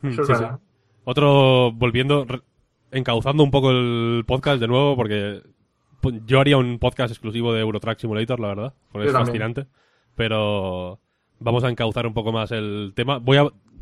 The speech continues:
Speaker 1: a darte paso de nuevo a ti, Pep, porque eres tú el que tiene la info. Pero si no,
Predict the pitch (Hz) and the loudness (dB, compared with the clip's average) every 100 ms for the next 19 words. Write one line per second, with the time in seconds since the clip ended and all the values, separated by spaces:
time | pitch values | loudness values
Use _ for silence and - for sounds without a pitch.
0 | - 123 123 120 127 127 127 110 113 113 | -8 -2 -2 -2 -2 0 0 0 0 0
1 | 104 123 127 - _ - 104 98 - 113 | 0 0 -2 -4 _ -10 -6 -8 -8 -8
2 | 107 117 110 107 107 101 110 113 139 - | -4 -4 -4 -4 -2 0 0 0 -2 -4
3 | _ _ _ _ _ _ - 117 117 110 | _ _ _ _ _ _ -4 -4 -2 2
4 | 120 135 143 135 131 131 127 127 | 6 6 6 4 4 2 -2 -4